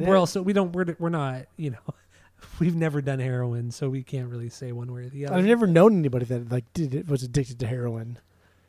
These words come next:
Speaker 1: I
Speaker 2: So I
Speaker 1: used
Speaker 2: don't,
Speaker 1: to
Speaker 2: I don't
Speaker 1: know
Speaker 2: know.
Speaker 1: a couple guys who did it, but I didn't, I mean, I wasn't, like,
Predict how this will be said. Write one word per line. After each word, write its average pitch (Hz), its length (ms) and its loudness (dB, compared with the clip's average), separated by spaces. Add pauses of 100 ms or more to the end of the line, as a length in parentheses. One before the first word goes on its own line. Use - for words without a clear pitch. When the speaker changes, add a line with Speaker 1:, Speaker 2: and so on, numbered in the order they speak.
(100)
Speaker 1:
I 185 120 2
Speaker 2:
So 180 100 2
I 185 40 2
Speaker 1:
used 226 220 2
Speaker 2:
don't, 233 120 2
Speaker 1:
to 208 40 6
Speaker 2:
I 208 40 6
don't 196 180 4
Speaker 1:
know 110 140 -4
Speaker 2:
know. 110 80 -12 (160)
Speaker 1:
a - 40 -12
couple 160 300 -4
guys 175 400 -2
who 170 140 -2
did 170 180 -2
it, 190 260 -6 (600)
but 139 160 -2
I 143 140 -2
didn't, 131 420 -6
I 147 80 -6
mean, 151 120 0
I 156 40 2
wasn't, 135 240 -2
like, 113 100 -12